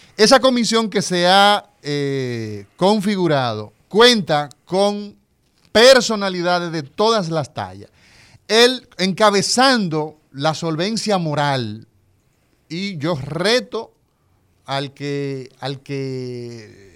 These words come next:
eh, quiera, eh, por ejemplo, personalidad de la talla de el arzobispo, ¿ah?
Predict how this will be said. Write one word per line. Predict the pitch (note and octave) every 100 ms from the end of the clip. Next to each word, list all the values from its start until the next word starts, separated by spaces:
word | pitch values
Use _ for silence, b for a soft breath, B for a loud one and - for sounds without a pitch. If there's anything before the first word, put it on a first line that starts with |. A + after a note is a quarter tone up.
| _
eh, | G#2+ - - - G#2 A#2
quiera, | - E3 D#3+ B2+ G#2+ _ b b b b b -
eh, | A#2+ A#2+ A#2 A#2 -
por | E3+ F3
ejemplo, | D3+ F#3 D3 G#2+ G2 _ _ _ _ _ _ -
personalidad | G3+ A3 G#3 G3+ G3 F#3 F3+ G#3+ A#3
de | A3
la | F#3+
talla | E3 F#3 F#3 F3+ E3+ -
de | A#2+ A#2 D#3+ E3 D#3
el | E3
arzobispo, | F3 F3+ - - F3 D#3 A#3+ B3 - - A3 - _ _ _ _ _ _ _
¿ah? | C#3 G3+